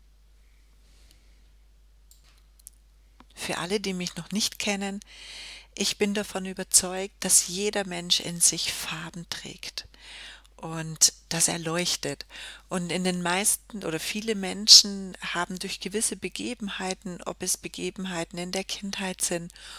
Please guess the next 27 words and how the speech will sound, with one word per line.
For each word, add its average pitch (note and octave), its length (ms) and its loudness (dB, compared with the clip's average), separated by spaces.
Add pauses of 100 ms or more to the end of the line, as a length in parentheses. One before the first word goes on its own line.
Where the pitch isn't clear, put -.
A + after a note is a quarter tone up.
(200)
oder F3 340 0
auch D#3+ 100 -4
durch - 200 -6
falsche E3 400 4
Glaubenssätze, F#3+ 960 2 (480)
laufen E3+ 480 -4
viele D#3 320 -6
Menschen D#3 480 2
in E3 200 -2
schwarz-weiß D3 1200 4 (500)
oder - 180 -6
sehr D#3 360 0
tristen - 540 2
Grau. C#3 400 -8 (640)
Ich C4+ 200 2
möchte A#3 300 -2
den F3 180 -4
Menschen F3 400 2
helfen, F3 380 -6
ihre - 200 -8
Farben F#3+ 520 -4
wieder E3+ 220 -2
richtig F#3+ 380 -2
zum E3 200 -4
Leuchten F#3 440 -4
zu - 120 2
bringen, F3+ 400 -6